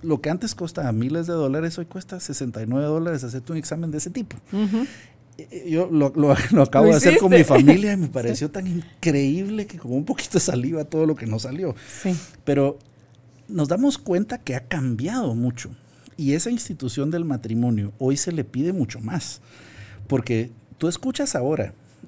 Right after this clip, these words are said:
Speaker 1: a las parejas que se quieren casar y dicen, "No, yo quiero a la persona que me dé aventura,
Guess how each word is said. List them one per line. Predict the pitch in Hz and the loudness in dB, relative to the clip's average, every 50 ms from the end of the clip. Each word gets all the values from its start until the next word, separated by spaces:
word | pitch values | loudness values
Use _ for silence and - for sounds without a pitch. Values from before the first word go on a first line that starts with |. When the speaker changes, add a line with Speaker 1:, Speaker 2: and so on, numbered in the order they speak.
| _ - | _ -14
Speaker 1:
a | 120 | -10
las | 107 110 104 - | -8 -8 -8 -8
parejas | - 107 107 117 131 175 170 - | -8 -4 -4 -4 -4 -4 -6 -6
que | 185 151 | -6 -6
se | - 98 | -6 -6
quieren | - - 113 131 151 - | -6 -6 -6 -6 -6 -6
casar | - 110 - - 139 156 | -8 -8 -6 -6 -6 -6
y | 160 | -6
dicen, | 170 165 - 147 | -8 -8 -8 -8
"No, | 147 151 156 | -8 -6 -8
yo | 160 160 160 | -8 -10 -10
quiero | - 180 175 180 196 | -8 -8 -6 -6 -4
a | 185 | -4
la | 165 127 | -4 -4
persona | 101 113 98 - - 156 185 202 202 | -4 -8 -10 -8 -8 -8 -8 -8 -10
que | - - 127 | -8 -6 -4
me | 110 107 101 | -4 -2 -2
dé | 107 | -2
aventura, | 113 131 151 151 135 - - 254 339 359 370 | 0 0 0 0 0 0 0 -2 -2 -2 -4